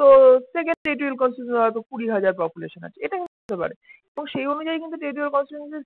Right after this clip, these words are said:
seat কিন্তু different হয়ে যাবে। হুম, এটা হচ্ছে জন্য procedure two। আর population বলতে এখানে কাকে mark করা হয়েছে? Indicate which refers in preceding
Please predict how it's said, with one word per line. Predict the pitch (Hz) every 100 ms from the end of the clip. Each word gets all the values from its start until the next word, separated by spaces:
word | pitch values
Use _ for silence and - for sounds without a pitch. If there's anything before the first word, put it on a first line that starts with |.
| _ -
seat | 311 311
কিন্তু | 277 277
different | 240 240 233 214
হয়ে | 202 165
যাবে। | 156 175 _ _ _ _ _ _ _ _ -
হুম, | 269 - -
এটা | 285
হচ্ছে | 294 302 311
জন্য | 320 262
procedure | 247 269 277 285 285
two। | _ - 320 _ _ _ _ _ -
আর | 175 - 208
population | 214 285 311 349 339
বলতে | 349 349 339
এখানে | 330 339 -
কাকে | 262 269 320 320
mark | 320 320
করা | 320 349
হয়েছে? | 349 320
Indicate | 277 294 320 392 466 269 - 285
which | 349 311 254
refers | 254 262 302 311
in | 339 285
preceding | 269 302 302